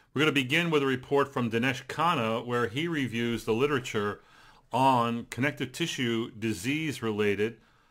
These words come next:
pulmonary arterial hypertension. It happens. It happens a modest amount in our patients.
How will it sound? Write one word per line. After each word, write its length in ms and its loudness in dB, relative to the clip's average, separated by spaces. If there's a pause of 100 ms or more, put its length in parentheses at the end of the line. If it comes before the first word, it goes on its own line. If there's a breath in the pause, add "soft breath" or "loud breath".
(420 soft breath)
pulmonary 500 0
arterial 500 -2
hypertension. 760 -6 (360)
It 140 -2
happens. 640 0
It 160 -4
happens 480 -2 (140)
a 180 -4
modest 460 2
amount 380 -4 (400 soft breath)
in 160 0
our 340 0
patients. 500 -6